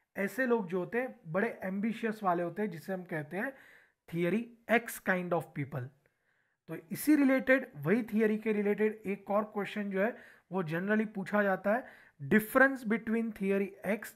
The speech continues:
and theory Y। अगर आपने वो थ्योरी बहुत अच्छे से समझी है, आगे के दोनों पार्ट आपने देखे हैं, तो ये थर्ड पार्ट आपके लिए बहुत ही ज़्यादा ईजी होने वाला है। तो चलिए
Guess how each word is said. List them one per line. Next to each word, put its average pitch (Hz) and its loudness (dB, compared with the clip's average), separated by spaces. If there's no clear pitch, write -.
and 214 -4
theory 160 -2
Y। 123 2
अगर 196 6
आपने 214 6
वो 220 4
थ्योरी 208 0
बहुत 180 4
अच्छे 208 0
से 214 0
समझी 190 -2
है, 214 4
आगे 185 4
के 240 0
दोनों 185 4
पार्ट 226 4
आपने 220 0
देखे 190 0
हैं, 208 -2
तो 185 -4
ये 202 2
थर्ड 240 6
पार्ट 226 2
आपके 196 -2
लिए 208 2
बहुत 202 4
ही 226 0
ज़्यादा 175 0
ईजी 220 0
होने 180 6
वाला 135 -2
है। 123 -10
तो 170 -8
चलिए 147 -2